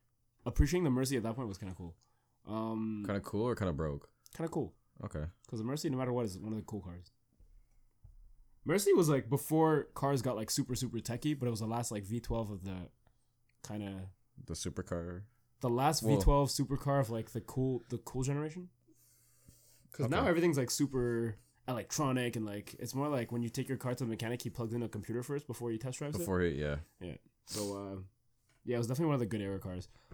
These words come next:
Speaker 1: Um, but yeah, he, uh, he does his thing, drops a song on, uh, For Your Eyes Only, and boom, same beat appears.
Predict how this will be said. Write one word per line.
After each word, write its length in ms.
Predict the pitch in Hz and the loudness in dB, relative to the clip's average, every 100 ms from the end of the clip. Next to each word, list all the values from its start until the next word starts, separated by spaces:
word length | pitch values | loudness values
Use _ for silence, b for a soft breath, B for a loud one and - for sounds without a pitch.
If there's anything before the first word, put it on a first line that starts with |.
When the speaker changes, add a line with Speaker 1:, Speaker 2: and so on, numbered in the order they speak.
| B | B
Speaker 1:
Um, 240 | 117 120 117 | -4 0 2
but 100 | 156 | 4
yeah, 200 | 175 104 _ _ _ _ _ _ - - | 2 0 _ _ _ _ _ _ -16 -10
he, 260 | 120 123 120 | -2 0 0
uh, 460 | 120 120 120 117 107 _ _ _ _ _ _ _ _ | -2 -4 -4 -6 -10 _ _ _ _ _ _ _ _
he 100 | 117 | -4
does 160 | 123 131 | 0 0
his 100 | 127 | 2
thing, 280 | 160 180 175 | 2 2 2
drops 260 | 135 123 123 | 0 -2 -2
a 40 | |
song 440 | - 151 165 165 - | 0 2 2 0 -2
on, 320 | 117 117 113 | -2 0 0
uh, 200 | 113 110 | 0 -2
For 140 | - | 0
Your 80 | 123 | 0
Eyes 120 | 120 127 | 2 2
Only, 260 | 156 185 | 0 0
and 180 | 135 131 | 2 2
boom, 240 | 143 120 92 | 4 2 0
same 220 | 143 143 | 2 4
beat 160 | 127 98 | 4 0
appears. 360 | 92 87 87 | -6 -8 -10